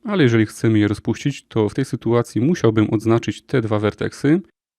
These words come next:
skorzystać ze skrótu X, Dissolve Vertices, bądź też możemy wykorzystać dodatkową opcję, która towarzyszy rozpuszczaniu krawędziom.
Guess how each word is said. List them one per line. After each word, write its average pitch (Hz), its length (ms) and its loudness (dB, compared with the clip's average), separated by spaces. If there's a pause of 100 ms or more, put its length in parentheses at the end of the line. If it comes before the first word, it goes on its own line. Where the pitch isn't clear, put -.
(220)
skorzystać 117 640 -2
ze 110 160 -4
skrótu 123 340 -4
X, - 320 -6 (640)
Dissolve 127 420 0
Vertices, 113 680 0 (160)
bądź 160 200 2
też - 160 -4
możemy 113 340 4
wykorzystać 107 540 -2
dodatkową 110 500 0
opcję, - 360 0
która 110 480 -2
towarzyszy 107 520 -2
rozpuszczaniu 110 540 -2
krawędziom. 104 500 2